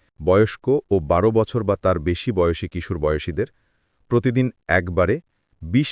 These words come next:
মিলিগ্রাম, মানে একটা ট্যাবলেট খেতে হবে। খালি পেটে খাওয়া ভালো, মানে খাবারের এক ঘন্টা আগে বা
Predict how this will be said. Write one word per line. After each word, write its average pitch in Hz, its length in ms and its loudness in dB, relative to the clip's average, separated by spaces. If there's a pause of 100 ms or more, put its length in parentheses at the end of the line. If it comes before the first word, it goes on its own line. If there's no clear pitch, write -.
মিলিগ্রাম, 87 480 0 (300)
মানে 82 200 -2
একটা - 220 -4
ট্যাবলেট 82 400 -2
খেতে 85 240 -6
হবে। 80 200 -4 (580)
খালি 117 280 0
পেটে 117 260 0
খাওয়া 98 280 2
ভালো, 87 240 0 (420)
মানে 87 260 -2
খাবারের 104 420 2 (100)
এক 90 240 2
ঘন্টা 98 420 -2
আগে 80 280 -2 (340)
বা 82 120 0